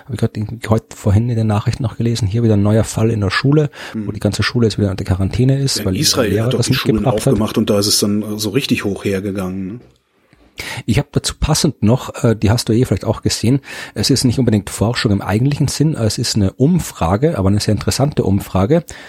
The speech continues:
Speaker 1: Äh, die österreichische Zeitung Der Standard hat einen Schwung, äh, Virologinnen und Virologen und andere Expertinnen und Experten, also so, so Public
Speaker 2: Ja, hab ich
Speaker 1: Health
Speaker 2: gesehen,
Speaker 1: und
Speaker 2: aber
Speaker 1: alles
Speaker 2: hab ich nicht
Speaker 1: sowas
Speaker 2: genauer reingeguckt,
Speaker 1: gefragt.
Speaker 2: ja.
Speaker 1: Und es waren insgesamt siebzehn Stück, also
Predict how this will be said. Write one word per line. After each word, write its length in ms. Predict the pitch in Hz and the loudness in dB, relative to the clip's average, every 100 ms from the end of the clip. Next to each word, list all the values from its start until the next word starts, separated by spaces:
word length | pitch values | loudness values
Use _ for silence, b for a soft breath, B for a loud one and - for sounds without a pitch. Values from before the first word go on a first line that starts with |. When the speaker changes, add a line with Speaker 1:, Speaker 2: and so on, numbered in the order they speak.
| B B | B B
Speaker 1:
Äh, 120 | 110 | -2
die 100 | 120 | 0
österreichische 480 | 123 - 123 104 117 | 0 0 0 -2 -4
Zeitung 380 | - 123 131 - | -2 0 0 -2
Der 200 | 101 107 | -2 -2
Standard 760 | - - 95 147 123 120 - - | -2 -2 2 2 4 2 2 0
hat 200 | 120 - | -2 -2
einen 300 | 117 117 107 | 0 2 0
Schwung, 500 | - 98 107 151 165 B B B B | -4 -2 2 2 0 B B B B
äh, 140 | 110 - | -4 -2
Virologinnen 920 | 113 98 117 120 107 107 143 151 139 | -6 -2 0 4 4 4 2 2 2
und 220 | 139 120 | 2 2
Virologen 520 | 120 110 95 120 139 | 0 2 2 2 4
und 120 | 123 - | 2 2
andere 420 | 110 143 107 107 | 2 2 2 0
Expertinnen 720 | - - - 95 98 95 98 | -2 -6 -2 -2 -2 -2 -2
und 140 | 98 | -2
Experten, 400 | - - 98 - | -6 -6 -6 -2
also 120 | 92 95 | -4 -2
so, 140 | 92 | -4
so 200 | - 90 - | -4 -4 -4
Public 240 | - 104 | -4 0
Speaker 2:
Ja, 140 | 135 | 0
hab 80 | 127 | 0
ich 80 | 92 | 0
Speaker 1:
Health 80 | 104 | 0
Speaker 2:
gesehen, 260 | 123 127 151 | 2 2 2
Speaker 1:
und 60 | |
Speaker 2:
aber 80 | - | 0
Speaker 1:
alles 160 | 110 117 | 2 2
Speaker 2:
hab 20 | |
ich 60 | - | 2
nicht 80 | 127 | 2
Speaker 1:
sowas 120 | 131 | 2
Speaker 2:
genauer 320 | 123 120 117 | 2 2 0
reingeguckt, 320 | 120 131 123 | 0 0 0
Speaker 1:
gefragt. 240 | 196 131 95 | 0 -2 -2
Speaker 2:
ja. 60 | 104 B - | -8 B -2
Speaker 1:
Und 140 | 131 | 0
es 100 | 113 | 2
waren 100 | 135 | 2
insgesamt 420 | 135 - 131 123 _ | 0 0 0 -2 _
siebzehn 460 | - 156 - - 101 | -4 -2 -2 -4 -4
Stück, 360 | - 175 - | 0 -2 0
also 240 | 95 92 | 0 2